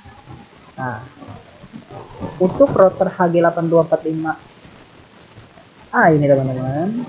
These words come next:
kalian harus menggunakan akun admin dengan A besar ya, teman-teman, dengan password admin juga, tapi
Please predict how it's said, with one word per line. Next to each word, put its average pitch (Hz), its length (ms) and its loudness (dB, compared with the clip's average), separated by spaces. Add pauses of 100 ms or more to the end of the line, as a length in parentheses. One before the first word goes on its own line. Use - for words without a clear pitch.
kalian 156 960 -2 (1120)
harus 147 400 -2
menggunakan 156 480 0 (160)
akun 196 400 -2
admin 160 520 -2 (280)
dengan 143 320 -10 (400)
A 143 80 -2
besar 156 400 -2
ya, 139 80 2
teman-teman, 135 600 -6 (120)
dengan 139 320 -6
password 160 560 -2 (560)
admin 196 400 0
juga, 202 400 2
tapi 160 400 0